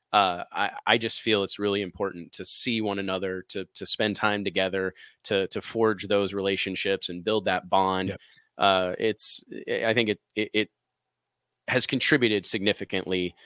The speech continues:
Speaker 1: to the culture that exists here at Drag Illustrated, and I think a whole lot of other businesses. So I hope you take the
Speaker 2: Yeah.
Speaker 1: advantage, uh, take the opportunity,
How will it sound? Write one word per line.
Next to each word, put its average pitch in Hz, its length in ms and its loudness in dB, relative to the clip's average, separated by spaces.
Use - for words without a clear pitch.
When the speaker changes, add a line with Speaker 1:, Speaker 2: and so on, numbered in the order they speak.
Speaker 1:
to 107 600 0
the 101 120 -4
culture 95 540 0
that 98 140 0
exists 95 340 -2
here 104 140 2
at 90 80 -4
Drag 92 220 4
Illustrated, 98 420 -2
and 92 100 -4
I - 20 0
think - 180 -6
a - 40 -2
whole 95 180 -4
lot 90 160 0
of 82 80 -6
other 87 160 -2
businesses. 82 460 -8
So 101 80 -2
I 101 60 2
hope 117 180 2
you 107 60 -4
take 117 180 2
the 110 80 -2
Speaker 2:
Yeah. 104 60 4
Speaker 1:
advantage, 98 560 2
uh, 95 160 4
take 123 180 4
the 113 120 4
opportunity, 104 520 4